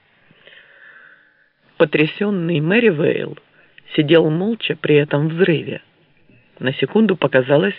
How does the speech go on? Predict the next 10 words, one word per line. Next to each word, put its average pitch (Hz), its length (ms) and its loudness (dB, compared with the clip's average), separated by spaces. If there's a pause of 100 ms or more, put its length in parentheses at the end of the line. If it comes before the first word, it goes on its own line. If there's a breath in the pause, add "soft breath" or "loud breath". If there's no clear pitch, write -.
(280)
что - 260 -2
он 196 160 -2
сейчас 185 380 -2 (200)
заплачет. - 840 -6 (1040)
Его 143 240 4
глаза 135 380 2
блестели 131 580 0
от - 280 -4
непролитых 143 640 0 (120)
слёз. 127 280 -2